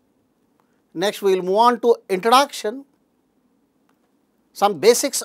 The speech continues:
about the circuit design and analysis. Next, we will move on to the power pack, design considerations,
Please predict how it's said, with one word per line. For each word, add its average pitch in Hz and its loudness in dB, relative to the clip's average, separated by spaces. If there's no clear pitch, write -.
about 208 4
the 190 -4
circuit 233 -2
design 208 2
and 202 -2
analysis. 185 -2
Next, 202 -4
we 196 0
will 185 -4
move 180 -2
on 240 4
to 254 -2
the 220 4
power 214 4
pack, 247 -6
design 233 4
considerations, 254 2